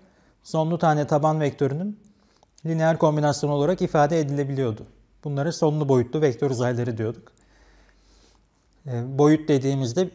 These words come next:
bir tabandaki vektör sayısıyla ölçülüyordu. Şimdi ben bu elimdeki iki vektör uzayı için birer tane taban seçiyorum. V için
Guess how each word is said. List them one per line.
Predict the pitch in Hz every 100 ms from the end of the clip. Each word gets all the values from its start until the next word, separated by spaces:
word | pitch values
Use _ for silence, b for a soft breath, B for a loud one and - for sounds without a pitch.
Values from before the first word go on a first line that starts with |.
| -
bir | 170
tabandaki | 156 151 143 143 143 190
vektör | 165 147 165
sayısıyla | 156 147 135 131 135 127 101 117
ölçülüyordu. | 117 113 - 117 117 - b b b b
Şimdi | 175 160
ben | 175 175
bu | 165
elimdeki | 170 175 165 185
iki | 175 190
vektör | 175 170 180
uzayı | 160 175 165
için | 156 190
birer | 170 165 165
tane | 156 170
taban | 165 156 165 156 -
seçiyorum. | - 120 123 127 190 - b b b b 160
V | 180 180 143
için | - 202 208 -